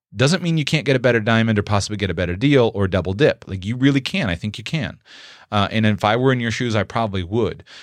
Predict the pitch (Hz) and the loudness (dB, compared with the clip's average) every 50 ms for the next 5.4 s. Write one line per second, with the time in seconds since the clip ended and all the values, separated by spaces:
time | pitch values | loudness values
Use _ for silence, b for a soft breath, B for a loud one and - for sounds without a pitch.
0 | B B _ 113 117 107 - - 123 131 143 131 135 131 127 117 113 107 107 104 | B B _ 2 2 2 4 4 2 2 2 2 0 0 0 0 0 0 0 0
1 | 98 95 87 98 101 95 92 90 95 98 107 113 127 131 131 127 120 - 123 113 | 0 -2 -2 -2 -2 -2 -2 -4 -2 -2 0 2 4 4 4 2 2 0 -2 -4
2 | - - 120 110 104 92 95 80 82 78 78 92 92 90 80 90 90 78 90 92 | -2 0 2 2 2 2 0 -4 -6 -6 -6 -8 -6 -2 -2 -2 -2 -2 -2 -4
3 | 87 - 95 92 87 85 65 69 85 82 76 87 127 139 123 101 87 80 78 B | -4 -4 -6 -6 -6 -8 -8 -8 -10 -8 -4 0 2 4 4 4 2 -2 -6 B
4 | B B B B B B - 107 101 98 98 98 92 - - - - 131 123 110 | B B B B B B -2 0 2 4 4 4 2 2 -2 0 2 2 4 4
5 | 107 98 87 98 90 - - | 4 4 4 2 -2 -4 -6